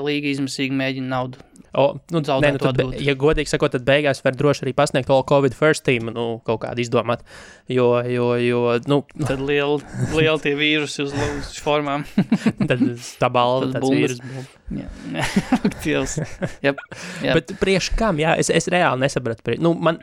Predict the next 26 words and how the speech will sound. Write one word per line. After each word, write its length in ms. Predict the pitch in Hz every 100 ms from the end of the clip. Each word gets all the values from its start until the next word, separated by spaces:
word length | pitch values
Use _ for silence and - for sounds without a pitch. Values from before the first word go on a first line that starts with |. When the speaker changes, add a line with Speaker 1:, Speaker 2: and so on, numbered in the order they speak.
| -
Speaker 2:
man 220 | 147 151 143 -
nekā-, 400 | 143 - 160 151
nekādā 480 | 147 135 160 147 120
ziņā 320 | 117 143 127
ne-, 160 | 120 127 190 131 131
neradās 480 | 139 139 120 110 -
vēlme, 400 | 120 120 135 135 -
"O, 140 | 160
šis 240 | 143 143 131
būs 160 | 120
jautri." 380 | 139 127 139 196 - -
Kaut 240 | 156 151
gan 140 | 127 120
atceramies, 400 | 147 - 135 117
ka 140 | 131
iepriekšējā 480 | 131 135 - 120 113
All-Star 320 | - 135 - 123
spēle 300 | - 120 120
bija 140 | 123
labākā 260 | 123 120 123
All-Star 240 | 131 131
spēle, 220 | - 120
kad 100 | 135
jebkad 400 | 123 - 135 117
ir 80 | 123
notikusi, 480 | 120 - - -